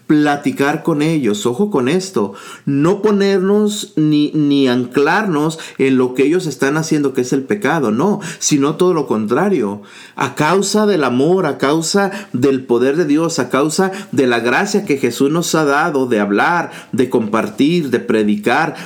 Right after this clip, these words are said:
de llevar su palabra, con amor abrazarlos, con amor aceptarlos, con amor buscarlos y con amor también saberlos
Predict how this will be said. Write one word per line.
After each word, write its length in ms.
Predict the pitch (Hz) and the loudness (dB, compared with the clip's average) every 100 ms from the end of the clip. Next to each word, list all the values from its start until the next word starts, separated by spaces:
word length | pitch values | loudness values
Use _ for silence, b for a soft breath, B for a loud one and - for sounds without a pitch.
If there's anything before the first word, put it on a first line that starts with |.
| B | B
de 220 | 120 131 | 0 0
llevar 400 | 113 110 123 156 | 2 0 0 -2
su 200 | - 180 | -2 -2
palabra, 840 | 131 113 147 165 127 127 151 B B B B B _ _ - - | 0 0 0 0 0 -2 -4 B B B B B _ _ -20 -2
con 200 | 147 135 | 0 2
amor 340 | 123 127 190 | 2 2 2
abrazarlos, 640 | 202 147 123 160 196 165 - | 2 0 -2 0 0 0 0
con 180 | 135 | 0
amor 300 | 117 117 139 | 0 0 0
aceptarlos, 640 | 190 190 143 - 165 170 - | 0 -2 -2 0 0 0 -2
con 160 | 127 | -2
amor 260 | 113 117 147 | 0 0 0
buscarlos 560 | 175 185 175 170 208 208 B B | 0 0 -2 0 -2 -4 B B
y 80 | 147 | 0
con 240 | 147 127 | 0 0
amor 300 | 123 131 156 | 2 0 0
también 340 | 170 147 160 | -2 0 0
saberlos 760 | 156 135 123 151 175 233 247 | 0 0 0 0 0 -2 -4